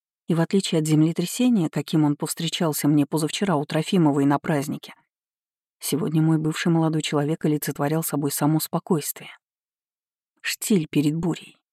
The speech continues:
Остановившись в нужной точке стадиона, Леднев порочно улыбнулся, вскинув руки над головой. И этот его нахальный жест был моментально подхвачен всеобщими овациями. Получается, он каким-то чудом поступил в политехнический,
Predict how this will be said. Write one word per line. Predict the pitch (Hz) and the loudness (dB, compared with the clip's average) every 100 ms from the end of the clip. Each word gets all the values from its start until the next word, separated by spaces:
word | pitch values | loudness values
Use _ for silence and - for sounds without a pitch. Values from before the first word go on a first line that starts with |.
| _ _ _ _ _ _ _ _ _ | _ _ _ _ _ _ _ _ _
Остановившись | - - 151 147 180 - 156 | -8 0 2 2 0 -2 -2
в | 156 | 2
нужной | 156 156 147 | 4 4 2
точке | 147 143 - | 2 -4 -4
стадиона, | - 147 143 147 160 | -4 0 2 2 2
Леднев | 151 147 156 - | 2 2 0 0
порочно | 147 147 147 - 147 | -4 -4 -2 0 2
улыбнулся, | 143 147 147 160 - - _ _ _ _ | 2 0 0 0 -4 -12 _ _ _ _
вскинув | - - 170 147 - | -12 2 4 4 4
руки | 160 - | -4 0
над | 143 143 | 0 2
головой. | 151 143 147 143 - _ _ _ _ _ _ _ | 0 0 -2 -8 -14 _ _ _ _ _ _ _
И | - - | -6 -4
этот | 175 - - | -6 -6 -6
его | 156 143 | -2 0
нахальный | 147 147 160 156 151 | 0 0 0 2 2
жест | 175 | 2
был | 170 151 147 | 0 2 4
моментально | 151 156 156 185 175 | 6 4 4 2 0
подхвачен | 143 - - - 147 | 0 -4 -4 0 -2
всеобщими | - 160 170 - 151 | 0 -2 -2 0 2
овациями. | 143 151 165 - - 156 175 - _ _ _ _ _ _ _ _ _ - | 4 2 0 -2 -8 -10 -12 -16 _ _ _ _ _ _ _ _ _ -12
Получается, | 165 156 - 151 156 175 - | -8 -6 -6 -6 -6 -6 -2
он | 156 143 | 0 0
каким-то | 165 - 170 165 147 | -2 0 0 0 -4
чудом | - 170 180 175 | -4 0 2 2
поступил | 151 - 147 - 165 | 0 -4 -4 -4 -4
в | - | -2
политехнический, | 160 139 143 - 190 208 175 - 160 | -2 0 -2 -2 -2 0 -4 -8 -14